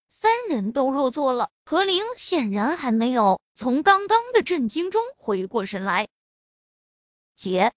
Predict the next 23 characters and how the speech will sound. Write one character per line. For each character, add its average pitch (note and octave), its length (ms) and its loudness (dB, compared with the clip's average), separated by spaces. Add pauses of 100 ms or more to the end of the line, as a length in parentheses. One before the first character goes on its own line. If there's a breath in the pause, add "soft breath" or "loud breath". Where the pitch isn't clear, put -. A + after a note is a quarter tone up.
(160)
她 B3+ 200 2
是 B3+ 140 -2
你 F#3 220 2
孙 G4 320 0
子 D4 120 -8
的 - 140 -2
亲 C#4+ 240 -2
妈？” F#4 240 4 (920)
何 E4 220 6
飞 G#4+ 220 6
不 D#4+ 200 2
待 F4+ 260 0
三 A4 320 2
人 A3 220 2
坐 G3 200 4
稳， F#3+ 200 2 (200)
就 C#4+ 240 4
又 D#4 240 2
再 G#4 340 2
次 - 180 -4
开 B3 240 0
口 F#3+ 240 -2
道。 A3 200 4